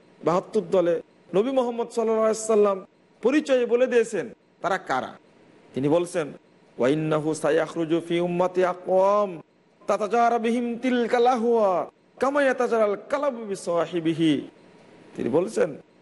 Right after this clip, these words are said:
অচিরেই আমার উম্মতের মধ্যে, দেখুন, তিয়াত্তরটি ফেরকা হবে, তিনি বলে যাচ্ছেন, অচিরেই আমার উম্মতের মধ্যে অসংখ্য দলের জন্ম হবে, অনেক দলের আবির্ভাব ঘটবে।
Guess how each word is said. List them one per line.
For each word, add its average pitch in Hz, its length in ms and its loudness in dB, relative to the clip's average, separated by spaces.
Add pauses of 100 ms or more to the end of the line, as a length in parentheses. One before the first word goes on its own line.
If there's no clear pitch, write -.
(600)
অচিরেই 180 540 2
আমার 175 360 0
উম্মতের 185 480 -2
মধ্যে, 175 460 0 (180)
দেখুন, 202 360 -2 (920)
তিয়াত্তরটি 196 680 -2
ফেরকা 208 460 0
হবে, 220 300 4
তিনি 226 240 -6
বলে 214 240 4
যাচ্ছেন, 233 380 -2
অচিরেই 185 600 0
আমার 165 340 0
উম্মতের 185 400 0
মধ্যে 180 400 0 (160)
অসংখ্য 180 920 -2
দলের 185 380 0
জন্ম 185 300 -2
হবে, 170 360 0 (680)
অনেক 190 640 0
দলের 180 200 2
আবির্ভাব 170 460 -2
ঘটবে। 147 480 0